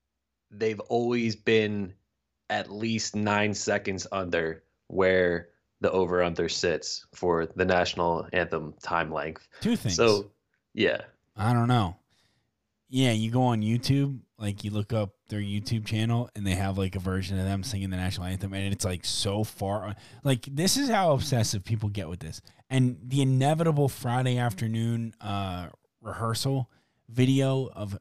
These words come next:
Speaker 2: the, with the timer will come out from people standing outside the stadium. No <laughs> doubt.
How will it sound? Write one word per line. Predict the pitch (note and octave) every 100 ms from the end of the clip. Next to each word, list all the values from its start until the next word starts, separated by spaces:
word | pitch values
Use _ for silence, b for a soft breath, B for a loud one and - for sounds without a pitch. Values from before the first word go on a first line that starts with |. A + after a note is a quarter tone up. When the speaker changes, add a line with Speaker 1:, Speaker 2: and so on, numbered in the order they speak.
| _
Speaker 2:
the, | G#2 F#2+
with | G#2+ G#2
the | G2+
timer | - G2+ A#2 B2
will | G#2+ G#2
come | - G#2+
out | F#2+ F2+
from | - G#2
people | F2+ A#2 G#2
standing | - A2 G#2 G#2
outside | F#2+ G2 F#2 F2
the |
stadium. | - F#2+ E2+ D#2+ E2 - - b b b -
No | G#2+ G#2+
<laughs> |
doubt. | E2+ D2+